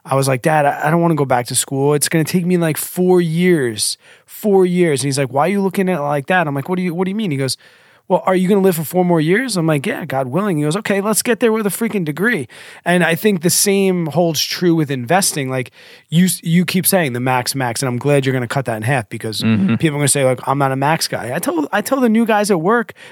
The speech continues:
Speaker 1: and the new girls at work, like, "Hey, h-, put a hundred dollars into your"
Speaker 2: Start with ten dollars.
Speaker 1: Yeah, put any
Speaker 2: Even ten dollars. I mean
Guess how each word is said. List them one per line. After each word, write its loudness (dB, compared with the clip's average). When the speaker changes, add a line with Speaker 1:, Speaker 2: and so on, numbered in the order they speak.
Speaker 1:
and -4
the 2
new 4
girls 2
at -2
work, -4
like, -2
"Hey, -2
h-, -12
put -2
a 0
hundred 0
dollars 2
into -4
your" -2
Speaker 2:
Start 0
with 0
ten 2
dollars. 2
Speaker 1:
Yeah, -2
put -4
any 0
Speaker 2:
Even 4
ten 0
dollars. 0
I 0
mean -2